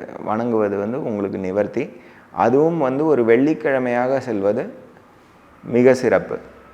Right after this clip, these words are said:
அந்த சூரிய நாராயணர் சந்நிதிக்கு போயிட்டு நீங்க பண்ணுங்க. இல்ல உங்களுக்கு சூரிய நாராயணர் சந்நிதி தெரியல அப்படின்னா,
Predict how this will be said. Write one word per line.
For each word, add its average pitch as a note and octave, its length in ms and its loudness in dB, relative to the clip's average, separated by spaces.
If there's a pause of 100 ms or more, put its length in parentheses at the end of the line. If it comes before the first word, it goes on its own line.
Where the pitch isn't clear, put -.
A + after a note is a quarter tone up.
(120)
அந்த A#2 180 -8
சூரிய C#3+ 360 -2
நாராயணர் G#2+ 520 -2
சந்நிதிக்கு G2+ 520 -6
போயிட்டு G#2 360 -2
நீங்க G#2 240 -4
பண்ணுங்க. G2+ 520 -4
இல்ல C3+ 400 2
உங்களுக்கு G#2+ 720 2
சூரிய C3 260 0
நாராயணர் A#2+ 520 4
சந்நிதி A2 420 -2
தெரியல A#2+ 400 4
அப்படின்னா, A2 640 2